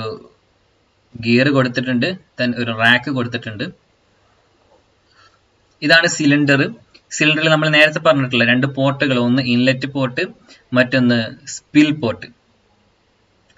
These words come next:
ഇതാണ് ബാരലിലുള്ള helical groove. ഈ helical groove ആണ്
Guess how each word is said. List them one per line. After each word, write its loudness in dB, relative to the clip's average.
ഇതാണ് 4
ബാരലിലുള്ള 2
helical 0
groove. -10
ഈ 0
helical 0
groove 0
ആണ് 0